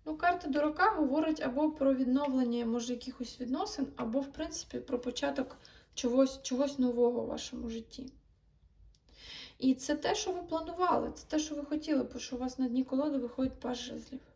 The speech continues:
Паж жезлів це, це можуть бути переписочки з кимось, да? Це можуть бути якісь такі легкі зустрічі,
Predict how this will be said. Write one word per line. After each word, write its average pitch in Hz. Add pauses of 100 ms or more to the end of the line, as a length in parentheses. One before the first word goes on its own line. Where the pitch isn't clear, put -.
(760)
Паж 349
жезлів 339
це, 294 (840)
це 494
можуть 294
бути 247
переписочки 285
з -
кимось, 302
да? 269
Це 285
можуть 247
бути 226
якісь 226
такі -
легкі 233
зустрічі, 311